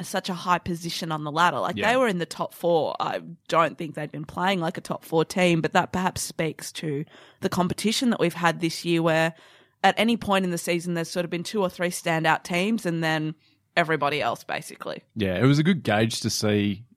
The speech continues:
Speaker 2: You know, we had the Cowboys and the Bulldogs who were fighting for a top four position in that match, to see where those two teams are. And no doubt the Cowboys are a top four team. They played really well. But the Bulldogs, they, they were very average,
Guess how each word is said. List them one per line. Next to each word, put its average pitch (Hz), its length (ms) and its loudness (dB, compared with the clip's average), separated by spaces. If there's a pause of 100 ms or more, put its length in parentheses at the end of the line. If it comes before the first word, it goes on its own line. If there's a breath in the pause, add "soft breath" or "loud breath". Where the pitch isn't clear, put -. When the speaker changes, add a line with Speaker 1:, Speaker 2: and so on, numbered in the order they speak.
(240)
Speaker 2:
You 110 120 -6
know, 101 200 -4
we 107 180 -6
had 101 360 -4
the 101 60 -6
Cowboys 107 560 2
and 117 120 4
the 117 60 2
Bulldogs 101 540 2
who 101 80 -2
were 98 80 -4
fighting 98 480 2
for 98 240 -2
a 98 40 -2
top - 280 -6
four 90 180 -4
position 90 480 0
in 92 120 0
that 92 180 2
match, 90 500 -2
to - 120 -6
see 104 280 4
where 107 140 4
those 98 240 2
two 98 160 -2
teams 90 360 -6
are. 92 320 0 (120)
And 101 160 -4 (180)
no 131 160 6
doubt 104 280 0
the 113 60 -8
Cowboys 95 520 0
are 90 80 -8
a 95 60 -8
top - 220 -4
four 87 200 -4
team. 92 260 -2
They 92 120 -2
played 98 220 0
really 92 240 -2
well. 92 320 0 (840 soft breath)
But 92 80 0
the 98 80 0
Bulldogs, 113 680 4 (520)
they, 104 260 0
they 107 200 0
were 139 140 4
very 113 440 4
average, 98 520 0